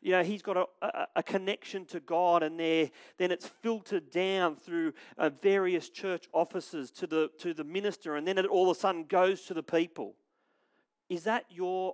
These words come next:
idea of church? Or for you, is church the people? The New Testament speaks of the church as a body, doesn't it?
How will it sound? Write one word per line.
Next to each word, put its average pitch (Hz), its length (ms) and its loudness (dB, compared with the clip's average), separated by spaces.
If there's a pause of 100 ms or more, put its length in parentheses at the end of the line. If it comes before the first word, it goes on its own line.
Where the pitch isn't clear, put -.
idea 151 460 -2
of 135 120 -8
church? - 600 -12 (840)
Or 233 420 10
for - 180 -10
you, 233 680 -6 (760)
is 185 180 -8
church - 500 -6
the 233 100 -10
people? 294 500 -6 (560)
The 180 100 2
New 202 140 -6
Testament 208 600 -2
speaks - 400 -2
of 190 80 -10
the 190 80 -2
church 160 440 -6
as 190 180 0
a 233 40 -4
body, 262 380 -2
doesn't 311 340 0
it? 147 160 -4